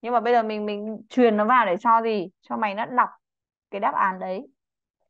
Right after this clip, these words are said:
Mình tách ba câu ra. Nó cho nó đọc lần lượt lên. Đưa vào bên trong cái hàm, ờ, computer chấm py ấy.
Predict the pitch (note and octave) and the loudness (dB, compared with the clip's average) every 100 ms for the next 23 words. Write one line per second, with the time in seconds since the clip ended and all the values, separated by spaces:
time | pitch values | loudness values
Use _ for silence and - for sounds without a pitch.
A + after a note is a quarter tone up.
0 | _ _ F#3+ F#3 B3+ C4 A3+ G#3+ G#3+ G3+ | _ _ -18 -8 -8 -4 -4 -2 -4 -4
1 | G3 G3 G#3+ _ _ _ _ _ _ _ | -8 -10 -16 _ _ _ _ _ _ _
2 | _ _ _ _ _ _ _ _ _ _ | _ _ _ _ _ _ _ _ _ _
3 | _ _ _ _ - F3 - G#3+ G3 G#3 | _ _ _ _ -16 -16 -10 -8 -4 -6
4 | G3 - F3+ F3+ F#3 F#3 G3+ G3+ A3 _ | -6 -6 -6 -4 -6 -8 -12 -10 -14 _
5 | _ _ _ _ _ _ _ _ _ _ | _ _ _ _ _ _ _ _ _ _
6 | _ _ _ _ _ _ _ _ _ _ | _ _ _ _ _ _ _ _ _ _
7 | _ _ _ _ _ _ _ _ _ _ | _ _ _ _ _ _ _ _ _ _
8 | _ _ _ _ _ _ _ _ _ _ | _ _ _ _ _ _ _ _ _ _
9 | _ - G#3 A3+ G#3 G3+ A3 A#3+ A#3 G#3+ | _ -6 -2 0 -2 -4 -4 -4 -4 -6
10 | G#3+ A#3+ G#3+ G3 G3 G3+ G3+ A3 A3 A#3 | -6 -4 -6 -6 -8 -8 -6 -6 -4 -2
11 | A3+ A3 G#3 G#3+ A#3+ A#3+ D4+ | -2 0 -4 -2 -2 -2 -6